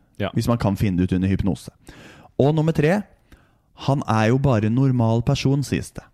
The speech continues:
Speaker 1: Mm.
Speaker 2: Vel, har du noen gang møtt en normal person som andre omtaler som «han er bare en normal person»? Nei. Ha, ordet «han er bare en normal person»,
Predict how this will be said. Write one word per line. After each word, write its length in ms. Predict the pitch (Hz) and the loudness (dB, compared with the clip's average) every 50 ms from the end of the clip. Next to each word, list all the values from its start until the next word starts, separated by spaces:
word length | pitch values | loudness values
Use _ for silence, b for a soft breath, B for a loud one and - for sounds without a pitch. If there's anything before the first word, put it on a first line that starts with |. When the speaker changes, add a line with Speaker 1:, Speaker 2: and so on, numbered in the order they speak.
| _ _ _ _ - | _ _ _ _ -8
Speaker 1:
Mm. 180 | 123 110 92 78 90 92 _ _ - | -8 -6 -6 -8 -12 -18 _ _ -4
Speaker 2:
Vel, 400 | 107 104 107 101 92 90 71 - B B B B B B B | 0 0 2 2 2 -2 -4 -8 B B B B B B B
har 160 | - 123 131 151 | 0 2 2 2
du 80 | 170 | 2
noen 500 | 190 196 202 202 165 131 120 127 151 160 139 | 2 2 2 2 4 4 4 2 2 2 2
gang 320 | 131 139 165 214 233 247 - _ _ _ _ _ _ _ _ _ _ _ _ _ _ _ _ _ _ _ _ _ _ _ _ _ - | 2 2 2 0 -2 -4 -6 _ _ _ _ _ _ _ _ _ _ _ _ _ _ _ _ _ _ _ _ _ _ _ _ _ -2
møtt 400 | 107 120 139 170 - - - - - | 0 2 2 2 0 -2 -6 -2 -2
en 120 | 131 143 | 0 2
normal 380 | 147 147 139 123 120 104 98 101 | 2 2 2 2 2 2 2 2
person 480 | - 127 - - 131 139 160 175 165 156 - | 0 0 0 2 0 0 0 -2 -4 -6 -6
som 200 | - - 143 - - | -2 -2 -2 0 0
andre 340 | 147 131 113 101 101 104 - | 0 0 0 2 2 2 2
omtaler 400 | - 104 95 92 - 98 101 104 | 2 2 0 0 0 2 2 2
som 220 | - 123 120 127 - - | 2 0 0 -2 -4 -4
«han 180 | - 117 117 | -2 0 2
er 100 | 110 107 | 2 2
bare 240 | 110 120 117 101 98 | 2 2 2 2 2
en 60 | 98 101 | 2 0
normal 300 | 104 104 101 101 95 101 | 0 0 0 0 0 0
person»? 380 | - 104 107 - 139 156 180 180 - _ _ _ _ _ _ _ _ - | 0 0 2 2 2 0 0 -4 -8 _ _ _ _ _ _ _ _ -2
Nei. 300 | 101 98 98 101 95 95 B B B B B B B | 0 2 2 2 0 0 B B B B B B B
Ha, 140 | B - - _ _ _ - | B -12 -12 _ _ _ -2
ordet 340 | 113 123 123 123 135 156 156 - - | 2 2 4 4 4 2 0 -2 -4
«han 180 | - - 117 127 | -4 -2 0 0
er 60 | 131 139 | 2 2
bare 160 | 143 123 98 | 2 2 2
en 80 | 95 101 | 2 2
normal 360 | 117 120 117 113 110 101 98 - | 0 0 0 2 0 0 0 0
person», 340 | 117 110 - 139 156 165 | 0 0 2 0 0 0